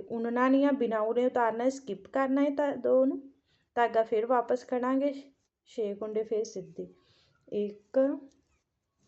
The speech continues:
ਦੋ, ਤਿੰਨ, ਚਾਰ, ਪੰਜ, ਛੇ।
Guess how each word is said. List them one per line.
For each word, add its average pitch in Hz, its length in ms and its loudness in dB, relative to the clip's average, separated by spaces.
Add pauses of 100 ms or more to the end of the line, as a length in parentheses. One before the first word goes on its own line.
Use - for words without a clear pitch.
(220)
ਦੋ, 226 760 2 (1500)
ਤਿੰਨ, 247 760 0 (1300)
ਚਾਰ, 226 680 -2 (1080)
ਪੰਜ, 240 480 -2 (1120)
ਛੇ। 254 300 -2